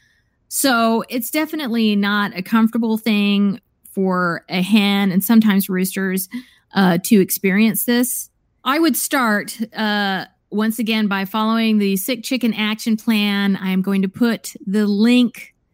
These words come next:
to that video in the description. Just get them inside, get them comfortable,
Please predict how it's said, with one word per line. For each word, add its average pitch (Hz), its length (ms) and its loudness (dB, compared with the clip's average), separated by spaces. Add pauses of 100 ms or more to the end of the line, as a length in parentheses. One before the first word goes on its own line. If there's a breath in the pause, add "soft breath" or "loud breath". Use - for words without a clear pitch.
(760)
to 233 120 2
that 214 160 0
video 214 340 2
in 233 200 4
the 226 80 6
description. 196 800 0
Just 185 180 -6
get 233 160 -2
them 254 140 4
inside, 247 720 2
get 214 120 -2
them 208 160 2
comfortable, 226 1080 2